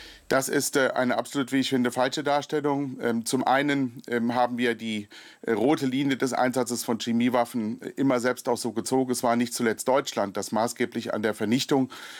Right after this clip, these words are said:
äh, der von Assad ausgelieferten Chemiewaffenbeständen vor, äh, zweieinhalb Jahren, äh,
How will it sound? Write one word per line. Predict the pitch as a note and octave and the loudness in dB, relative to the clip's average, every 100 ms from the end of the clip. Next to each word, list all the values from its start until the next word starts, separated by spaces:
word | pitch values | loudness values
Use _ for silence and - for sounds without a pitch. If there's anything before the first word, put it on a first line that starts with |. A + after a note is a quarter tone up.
| - - | -16 -4
äh, | A#2+ A#2+ A2 | 2 2 2
der | B2 A#2+ G#2+ G#2 - | 2 4 2 0 -10
von | - B2 B2 | -4 -2 0
Assad | A#2 A#2+ A2+ | 0 -2 0
ausgelieferten | C3+ C#3+ D3+ C#3 C3+ C3+ | -2 -2 -2 0 0 -2
Chemiewaffenbeständen | B2+ C3 C3 B2+ A#2+ C3 A#2 - A#2+ A#2+ A2+ A2 | -2 2 2 2 0 0 -2 0 0 2 2 -2
vor, | - - A2+ A2 A2 | -4 0 2 2 0
äh, | - G#2+ | -4 -2
zweieinhalb | - A#2 A#2 A2 | 0 0 0 0
Jahren, | A2 A2 A2 G#2 - | 2 2 -2 -6 -2
äh, | G#2 G2+ | -2 -2